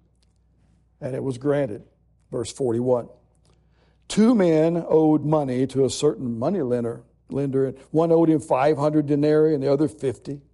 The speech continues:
Neither of them had the money to pay him back, so he canceled the debts of both. Now, which of them do you think would love him more?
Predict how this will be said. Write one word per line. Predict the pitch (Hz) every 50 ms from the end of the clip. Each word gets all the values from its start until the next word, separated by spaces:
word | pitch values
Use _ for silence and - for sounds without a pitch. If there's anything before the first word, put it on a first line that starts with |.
| _ _ _ _ _ _ _ _ _ _ _ _ _ _ _ _ _ _ _ _ _ _ _ _ _ _ _ _ _ _ _ _
Neither | 160 175 208 226 214 190 175
of | 151
them | 160 151
had | 151 165 170 147
the | 151
money | 156 160 160 156
to | 147
pay | 147 165 165 160
him | 151 147
back, | 135 147 180 208 175 135 -
so | - - 156
he | 139 135
canceled | 120 - - 160 185 202 208 - 233 202 147
the | 143 143
debts | 120 123 156 156 151 151 -
of | 151 135 135 127
both. | 123 160 196 240 214 - - - - _ _ _ _ _ _ _ _ _ _ _ _ _ _ _ _ _ _ _ _
Now, | - 190 180 170
which | 170 190 226 262 - -
of | - 202 160 156 139
them | 151 156 165 170 180 190 156
do | 139
you | 156 151 151 151 151
think | - 156 147 151 147 151
would | - - 143 147 143 -
love | 143 147 147 143 -
him | 127 143 143 135
more? | 135 147 175 196 160 123 - - -